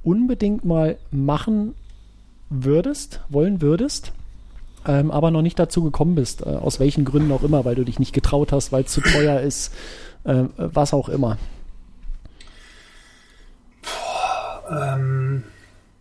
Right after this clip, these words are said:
Speaker 2: muss mal grad überlegen. Also so die meisten Mannschaftssportarten, die habe ich durchs Studium durch. Ähm, das muss ich echt gerade mal überlegen.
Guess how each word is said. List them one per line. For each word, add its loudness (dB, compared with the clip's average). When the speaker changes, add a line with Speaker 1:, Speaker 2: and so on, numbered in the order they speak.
Speaker 2:
muss -10
mal -6
grad 0
überlegen. 0
Also -4
so -2
die 0
meisten 0
Mannschaftssportarten, 0
die -2
habe 0
ich -8
durchs 0
Studium -2
durch. 0
Ähm, -6
das -20
muss -20
ich -12
echt -14
gerade 2
mal -2
überlegen. 0